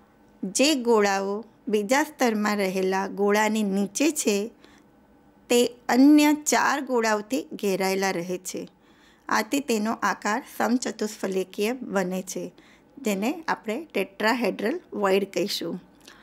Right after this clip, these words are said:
અને બીજા પ્રકારનું છિદ્ર છે અષ્ટફલકીય છિદ્ર, octahedral void. આપણે આગળ જે જોયું ચતુષ્ફલકીય છિદ્ર, આ ચતુષ્ફલકીય છિદ્રો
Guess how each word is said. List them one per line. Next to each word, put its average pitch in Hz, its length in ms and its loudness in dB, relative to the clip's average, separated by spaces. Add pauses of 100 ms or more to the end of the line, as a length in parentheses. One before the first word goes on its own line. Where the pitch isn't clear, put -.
(520)
અને 233 140 4
બીજા 247 340 4
પ્રકારનું 294 520 2
છિદ્ર 247 380 2
છે 254 200 0
અષ્ટફલકીય 214 920 -2
છિદ્ર, - 540 -4 (720)
octahedral 226 880 -2 (140)
void. 185 320 -4 (1200)
આપણે 285 280 0
આગળ - 400 0
જે 277 220 2
જોયું 269 420 2
ચતુષ્ફલકીય 247 880 0
છિદ્ર, 202 600 2 (300)
આ 247 160 0
ચતુષ્ફલકીય 240 920 -4
છિદ્રો 220 640 0